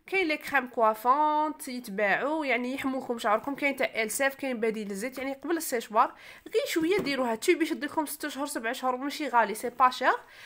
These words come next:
منها سوان شعوركم، تبروتيجوهم ومليح، يعني، حاجه زينه لشعوركم.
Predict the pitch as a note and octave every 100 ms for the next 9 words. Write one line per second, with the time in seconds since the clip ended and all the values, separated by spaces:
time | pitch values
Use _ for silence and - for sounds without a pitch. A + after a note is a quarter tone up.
0 | - - C#5+ F#4 D#4+ - E4 D#4 D4+ C#4
1 | C#4+ C#4 D#4 F4+ D4 D4+ D4 C#4+ A#3+ A3
2 | A#3 E4+ A#4+ B4+ B4 A#4 A4+ A4 G#4 F#4
3 | G#4+ C5 E4+ - B3+ A#3 C#4+ C#4+ C4+ C#4+
4 | D#4 F#4 D#4+ C4 A#3 A3+ E3+ E3+